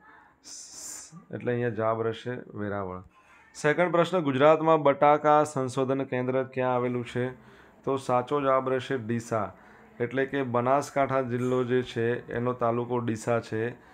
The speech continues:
અને એ ડીસામાં તમને બધાને ખબર છે, સૌથી વધારે બટાકાનું ઉત્પાદન થાય છે. અને સૌથી વધારે ઠંડી પડે ને, ત્યારે ત્યાં માઇનસમાં જતી હોય, એટલે માઇનસ એટલે સૌથી વધારે ઠંડી થતી હોય છે. ત્રીજો પ્રશ્ન, નીચેનામાંથી કઈ નદી કુંવારિકા કહેવાય?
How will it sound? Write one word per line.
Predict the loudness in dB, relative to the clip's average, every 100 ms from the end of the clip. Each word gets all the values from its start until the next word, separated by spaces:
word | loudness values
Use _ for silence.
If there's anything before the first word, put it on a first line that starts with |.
| -20 -20 -10 -4
અને | -2
એ | 0 0
ડીસામાં | 2 2 2 2 2
તમને | 0 0
બધાને | 0 0 0
ખબર | -2 -2
છે, | -2 -4
સૌથી | -4 -4 -2
વધારે | 0 0 0
બટાકાનું | 0 0 0 0 -2
ઉત્પાદન | -4 -4 -2 -2 -2
થાય | 0 -2
છે. | -2 -6 -8 -16 -20 -20 -20 -20 _
અને | -2 0 0 -4 -12 _ _ _ _ _ _ _ -20 -20 _ _ _ -6
સૌથી | 0 0 0
વધારે | 2 2 2 2 -2
ઠંડી | -4 -4 -2 -2
પડે | -2 -2
ને, | -2 -2
ત્યારે | -2 0
ત્યાં | -2
માઇનસમાં | -2 -2 -2 -4 -4 -6
જતી | -6 -4
હોય, | -4
એટલે | -4 -6
માઇનસ | -4 -4 -4
એટલે | -4 -4
સૌથી | -4 -2
વધારે | 0 0 -2
ઠંડી | -4 -6
થતી | -6 -8 -6
હોય | -6 -8
છે. | -10 -18 -20 _ _ -20 _ _ _ -2
ત્રીજો | 2 2
પ્રશ્ન, | 4 2 2 0 0
નીચેનામાંથી | 0 0 0 0 -2 -2
કઈ | 0 0
નદી | 2 -2 -4
કુંવારિકા | -6 -4 0 2 0 0 -2
કહેવાય? | -2 -2 0 2 2 0